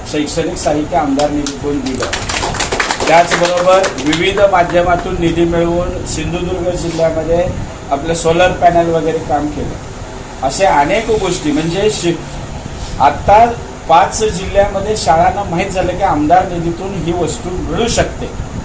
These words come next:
म्हणजे अनेक शाळा यापूर्वीपासून ज्या राहिलेल्या होत्या त्यांना माहीत, कल्पना पण नव्हती की ठराविक नको त्या ठिकाणी कामं जात होती. पण सरांनी आमदार होण्यापूर्वी ठरवलं की माझा संपूर्ण आमदार निधी हा फक्त शाळा आणि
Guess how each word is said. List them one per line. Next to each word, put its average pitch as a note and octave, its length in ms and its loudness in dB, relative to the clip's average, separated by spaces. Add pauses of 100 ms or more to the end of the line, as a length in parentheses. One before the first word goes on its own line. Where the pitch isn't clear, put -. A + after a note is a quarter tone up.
(200)
म्हणजे D3 200 2
अनेक F3 600 2
शाळा F3 340 4
यापूर्वीपासून E3+ 1000 -2
ज्या F#3 120 2
राहिलेल्या D#3+ 480 0
होत्या E3 240 0
त्यांना D#3+ 160 -2
माहीत, D#3+ 260 -2 (160)
कल्पना A3+ 400 2
पण B3+ 180 -2
नव्हती D3 280 -2 (500)
की D3 120 -6
ठराविक D#3+ 360 4 (120)
नको D#3+ 480 -2
त्या F#3+ 100 2
ठिकाणी F3+ 380 -4
कामं F3 380 0
जात F3 220 6
होती. D#3 240 -2
पण D#3+ 160 -6
सरांनी D#3 540 0 (300)
आमदार E3 340 0
होण्यापूर्वी F#3 680 -4
ठरवलं D#3 380 0 (480)
की E3 120 0
माझा D3 440 2
संपूर्ण E3+ 480 -4
आमदार D#3 360 0
निधी D3+ 280 -4
हा D3+ 200 0
फक्त - 600 -6
शाळा C#3 260 2
आणि E3+ 320 -2